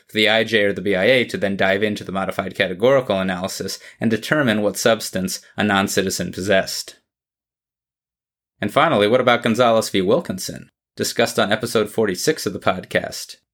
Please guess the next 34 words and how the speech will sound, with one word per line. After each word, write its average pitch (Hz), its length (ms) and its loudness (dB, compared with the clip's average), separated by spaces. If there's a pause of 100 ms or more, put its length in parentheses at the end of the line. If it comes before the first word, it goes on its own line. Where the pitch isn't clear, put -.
(280)
wherein 123 320 2
the 117 100 2
Eighth 131 160 2
Circuit 131 380 -2
held 127 320 2
that 98 100 0
a 95 60 -4
similar 127 480 2
Florida 139 480 0
offense 90 500 -6 (300)
doesn't 123 320 0
meet 123 180 -2
the - 60 -6
federal 117 340 2
definition 110 640 0
of 92 100 -4
a 104 60 -6
controlled 92 400 -6
substance 139 500 -2
offense - 480 -6 (260)
because 107 300 -2
the 101 80 -2
Florida 120 400 2
definition 107 600 0
of 95 140 -2
marijuana 98 720 0 (220)
is 98 140 -4
broader 98 380 2
than 95 160 -2
the 98 80 -4
federal 147 340 0
definition 90 640 -6
of 90 140 -8
marijuana. 95 640 -2